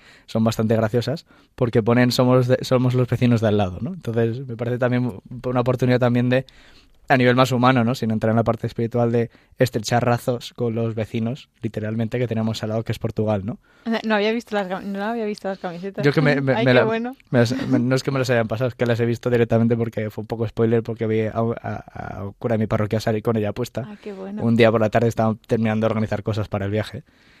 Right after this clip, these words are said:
Speaker 1: Y entonces fue como, "Anda, mira, esta va a ser la camiseta la, de, de la de Leju, ¿no? Qué gracia".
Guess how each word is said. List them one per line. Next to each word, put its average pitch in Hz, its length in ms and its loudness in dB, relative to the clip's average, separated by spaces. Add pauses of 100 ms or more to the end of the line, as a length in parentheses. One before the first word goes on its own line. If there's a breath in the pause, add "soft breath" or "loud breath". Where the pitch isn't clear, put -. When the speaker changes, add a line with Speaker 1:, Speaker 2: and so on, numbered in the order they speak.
(120 soft breath)
Speaker 1:
Y - 100 -8
entonces 113 160 -2
fue 117 100 -2
como, 110 220 0
"Anda, 127 160 2
mira, 127 180 0
esta - 160 -6
va 117 60 0
a 110 40 -2
ser 113 120 -4
la 113 80 -2
camiseta 107 340 -6
la, 104 220 -4
de, 107 400 -6
de 110 120 -4
la 107 140 -4
de 104 80 -6
Leju, 101 240 -8
¿no? 143 120 -12
Qué - 120 -6
gracia". 113 380 -4